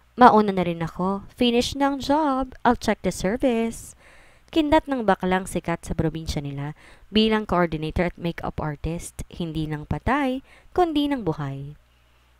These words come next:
Naiwan na lang sila ni Dusk sa loob. "Stand up, mahal ko." Anito sa kanya at kinikilig siya sa tuwing tinatawag siya nitong ganun. Tumayo siya at nahihiya, sinipat ang sarili. "God, parang gusto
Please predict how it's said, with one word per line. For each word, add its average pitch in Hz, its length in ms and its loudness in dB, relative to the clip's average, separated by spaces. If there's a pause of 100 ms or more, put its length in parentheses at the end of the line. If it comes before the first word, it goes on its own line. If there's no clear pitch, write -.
(120)
Naiwan 208 480 4
na - 0 -
lang 202 160 0
sila 180 240 -2
ni 160 160 -6
Dusk 160 320 -2
sa - 160 -6
loob. 156 480 -4 (480)
"Stand 233 400 0
up, 277 240 -2
mahal 160 320 -2
ko." 196 320 -8 (640)
Anito 240 400 6
sa 226 160 0
kanya 156 400 -2
at 170 160 -8
kinikilig 254 480 -2
siya 269 240 2
sa - 80 -2
tuwing 214 240 0
tinatawag 180 560 -2
siya 185 160 -4
nitong 180 240 -6
ganun. 143 480 -8 (720)
Tumayo 190 320 6
siya 196 320 2
at - 80 -20
nahihiya, 160 640 -2
sinipat 208 560 0
ang 196 160 -4
sarili. 143 560 -8 (560)
"God, 185 480 0 (480)
parang 233 320 6
gusto 202 160 -2